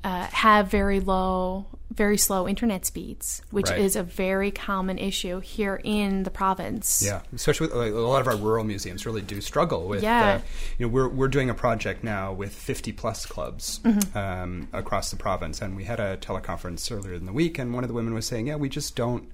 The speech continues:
Speaker 2: some of these organizations just don't have internet." You know, they,
Speaker 1: Yeah.
Speaker 2: they're, they're, they're kinda off the grid in that way.
Speaker 1: I think
Speaker 2: Yeah.
Speaker 1: that's something that is easily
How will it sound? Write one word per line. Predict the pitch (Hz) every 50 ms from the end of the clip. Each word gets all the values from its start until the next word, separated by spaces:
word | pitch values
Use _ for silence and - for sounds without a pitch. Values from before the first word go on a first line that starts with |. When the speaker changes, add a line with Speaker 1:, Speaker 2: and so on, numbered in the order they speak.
| - - - - - -
Speaker 2:
some | - - 131
of | 123
these | 123 123 113 - - - - - - - - - -
organizations | 110 127 127 117 110 104 117 117 - - 110 -
just | - 104 107 101
don't | - 101 104 98 -
have | - 98 92 85
internet." | 80 78 - - - - - - - - -
You | - 107
know, | 104 -
they, | 82 92
Speaker 1:
Yeah. | 90 240 226
Speaker 2:
they're, | 107 95 90 87 87 85 - -
they're, | 101 95 92 90 87 - - 82 - - - - - - - - - - - - -
they're | - 101 95
kinda | - - - 104 -
off | - 104 104 104 -
the | - 110
grid | 92 104 101 101 92 82 -
in | 87 85
that | 82 82 - -
way. | 85 78 78 90 - -
Speaker 1:
I | - 214 214
think | 208 247 247 262
Speaker 2:
Yeah. | 262
Speaker 1:
that's | 311 302 285
something | - 240 220 214 - 214 208 208 202 196 -
that | 202 190 190 190 - -
is | 208 202 190 190 190 - - -
easily | 214 202 202 196 - 226 226 220 220 214